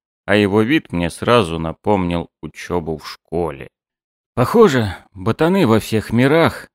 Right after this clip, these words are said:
выглядят одинаково. Вот и этот мужчина оказался именно таким, он даже очки носил, пусть и оригинального средневекового вида.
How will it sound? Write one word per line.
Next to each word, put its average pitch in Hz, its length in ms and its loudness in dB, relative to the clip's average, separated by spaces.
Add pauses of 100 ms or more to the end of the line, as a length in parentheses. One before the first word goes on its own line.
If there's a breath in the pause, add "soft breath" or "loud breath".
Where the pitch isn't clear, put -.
(100)
выглядят 95 580 -2
одинаково. - 720 -8 (400)
Вот 190 220 4
и 190 60 8
этот 185 260 6
мужчина 135 460 4
оказался 101 540 2
именно 95 280 4
таким, 117 560 2 (260 loud breath)
он 104 140 2
даже 120 220 6
очки 143 360 2
носил, 90 520 0 (100)
пусть - 260 -6
и 98 40 2
оригинального 95 720 2
средневекового 87 920 -2
вида. 87 360 -4